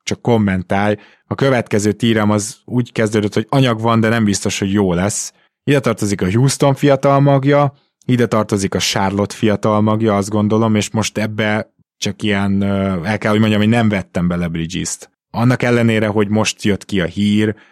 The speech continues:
hogy ugye három év felfüggesztett kapo-, felfüggesztettet kapott, minden bizonnyal az N B A-től kap majd negyven meccses eltiltást, vagy egy éves eltiltást.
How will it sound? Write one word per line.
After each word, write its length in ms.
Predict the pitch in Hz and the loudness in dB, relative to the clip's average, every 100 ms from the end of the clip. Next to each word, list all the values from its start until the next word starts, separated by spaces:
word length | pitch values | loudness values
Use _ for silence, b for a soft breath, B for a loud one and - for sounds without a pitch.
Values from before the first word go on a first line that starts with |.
| b | b
hogy 220 | _ 98 | _ -2
ugye 200 | 92 92 | 0 -2
három 340 | 95 107 101 92 | 0 0 0 0
év 120 | 85 | -2
felfüggesztett 840 | - 110 - 107 107 101 - 104 | -2 -4 -2 -4 -2 -4 -2 -4
kapo-, 480 | - 101 - 104 101 - | -2 -4 0 0 0 -2
felfüggesztettet 840 | 113 110 107 107 101 - 101 101 - | -4 -2 -2 -2 -2 -4 -4 -4 -4
kapott, 360 | 104 - 104 | -6 -2 -2
minden 260 | 120 113 101 | 2 2 2
bizonnyal 380 | 101 101 95 87 | 0 0 -2 -2
az 80 | |
N 180 | 95 95 | -2 -2
B 60 | 92 90 | -2 -4
A-től 220 | 87 87 | -2 -4
kap 260 | - 92 - | -4 -6 -6
majd 280 | - 87 85 b b _ | -4 -2 -4 b b _
negyven 420 | 104 104 104 110 | 0 0 0 0
meccses 380 | 104 104 107 - | 0 0 -2 0
eltiltást, 580 | 104 101 110 98 87 - | 0 0 -2 -2 -4 -4
vagy 80 | 92 | -4
egy 200 | 98 104 | -2 -2
éves 300 | 98 98 110 | 0 0 0
eltiltást. 800 | 98 95 101 95 101 98 - | -2 0 -2 0 -2 -2 -6